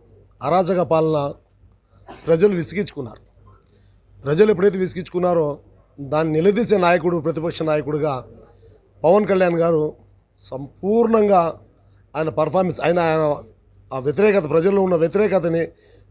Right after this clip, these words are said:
ఆయన రూపంలో, ఆయన వాయిస్ ద్వారా తెలుపుతున్నాడు ప్రభుత్వానికి, "మీరు మారండి, ప్రమాదం ముంచుందని." వాళ్ళు మారరు.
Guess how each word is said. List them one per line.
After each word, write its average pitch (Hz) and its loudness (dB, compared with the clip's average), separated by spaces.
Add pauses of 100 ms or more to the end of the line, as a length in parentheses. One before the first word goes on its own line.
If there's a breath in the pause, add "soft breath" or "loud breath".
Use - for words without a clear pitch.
(120)
ఆయన 190 4
రూపంలో, 185 2 (120)
ఆయన 175 2
వాయిస్ 180 2
ద్వారా 185 2
తెలుపుతున్నాడు 214 2
ప్రభుత్వానికి, 180 -2 (340)
"మీరు 202 4
మారండి, 185 2 (340)
ప్రమాదం 185 0
ముంచుందని." 139 -6 (680)
వాళ్ళు 180 2
మారరు. 160 4